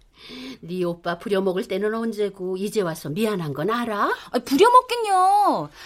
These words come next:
Speaker 2: 가족이라면 끔찍이 생각하는 오빠가 스스로 내린 결정인데요.
Speaker 1: 응, 응.
Speaker 2: <laughs> 아, 참, 그 옆집 사는 꼬마 아시죠?
Speaker 1: 어, 민재 말이야? 어, 걔 초등학교 올해 입학한다 하지 아마?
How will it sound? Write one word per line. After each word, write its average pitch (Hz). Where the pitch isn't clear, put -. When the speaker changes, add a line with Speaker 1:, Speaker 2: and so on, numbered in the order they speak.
Speaker 2:
가족이라면 294
끔찍이 453
생각하는 403
오빠가 302
스스로 466
내린 320
결정인데요. 294
Speaker 1:
응, 415
응. 370
Speaker 2:
<laughs> -
아, 415
참, 415
그 349
옆집 349
사는 427
꼬마 480
아시죠? 233
Speaker 1:
어, 233
민재 277
말이야? 220
어, 294
걔 359
초등학교 370
올해 226
입학한다 233
하지 190
아마? 349